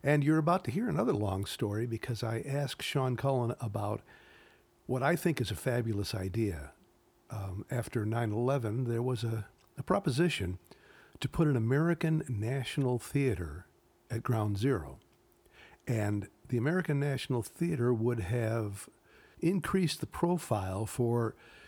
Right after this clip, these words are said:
regional theaters all over the country because they would have been brought to New York with their original casts and design group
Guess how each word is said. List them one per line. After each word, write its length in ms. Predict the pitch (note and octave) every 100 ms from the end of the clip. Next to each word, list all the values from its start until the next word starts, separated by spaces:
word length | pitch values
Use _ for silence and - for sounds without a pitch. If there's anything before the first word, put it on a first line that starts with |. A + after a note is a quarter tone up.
| - - -
regional 500 | A#2+ F3 E3+ F3 D#3
theaters 960 | - D#3 D3+ D3 D3 C#3+ B2+ - - -
all 280 | B2 D3 E3
over 520 | E3 D3 C#3+ C#3 C3 -
the 160 | D3 B2
country 480 | D#3 F3+ F#2 C#2+ - _ _ _ _ -
because 360 | C3 B2+ A2
they 120 | A#2+
would 160 | A#2+ A#2+
have 180 | G#2+ G#2
been 240 | A2+ A2+
brought 360 | G2+ A#2 B2+ -
to 100 | C3+
New 100 | B2
York 440 | B2 B2 C3+ D3 C3
with 200 | A2+ -
their 100 | G2
original 720 | F2 F#2 C3+ D#3 C#3+ C#3 C#3 - _
casts 680 | - C#3+ D3 D#3+ - - - -
and 380 | B2 G2 F2+ F2+ - - - - -
design 480 | A2+ A2+ C3 D3+ C#3
group 400 | C#3+ D#3 -